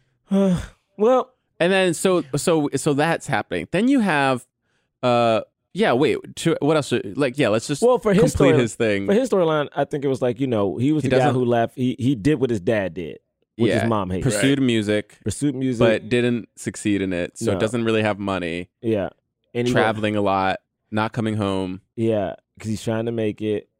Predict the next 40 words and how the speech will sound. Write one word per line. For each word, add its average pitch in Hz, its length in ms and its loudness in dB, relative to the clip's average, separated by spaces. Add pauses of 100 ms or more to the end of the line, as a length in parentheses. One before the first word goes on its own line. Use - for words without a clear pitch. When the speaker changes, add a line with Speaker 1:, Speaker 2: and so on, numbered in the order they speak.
(180)
Speaker 1:
I 185 100 0
see, 208 100 -2
I 226 80 0
get 170 160 -4
the 120 80 -4
storyline 104 420 -2
trying 101 140 -6
to 98 40 -6
make, 98 200 -6
you 156 60 -4
know, 123 180 0
he's 135 260 -4
trying 143 140 -2
Speaker 2:
Trying 139 160 2
Speaker 1:
to 135 60 2
Speaker 2:
to 127 60 0
Speaker 1:
make 120 160 2
Speaker 2:
make - 80 -2
Speaker 1:
it, 123 60 2 (120)
Speaker 2:
it. 120 160 2
Speaker 1:
like - 60 -6
Speaker 2:
He's 113 140 -6
just 123 220 -4
like, 117 400 -2 (800)
you 117 100 -4
know, 104 560 0 (120)
he's, 143 240 -4
he 127 500 -4
doesn't 127 180 0
have 123 120 0
a, 123 280 2 (140)
doesn't 120 200 -2
have 117 140 0
a 117 60 -4
significant 117 480 -4
other 104 320 0
in 104 60 -2
his 98 120 -6
life. 92 320 -2
Speaker 1:
Yeah. 76 100 -14